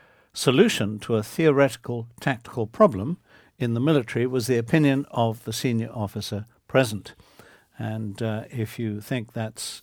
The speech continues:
uh, just peculiar to the military, of course, you will know that people laugh loudest when the boss,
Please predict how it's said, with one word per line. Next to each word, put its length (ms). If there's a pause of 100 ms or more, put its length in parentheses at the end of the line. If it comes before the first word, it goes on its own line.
uh, 140
just 300
peculiar 600 (380)
to 180
the 100
military, 520
of 180
course, 320
you 100
will 120
know 380
that 320
people 360
laugh 340
loudest 600 (340)
when 280
the 100
boss, 440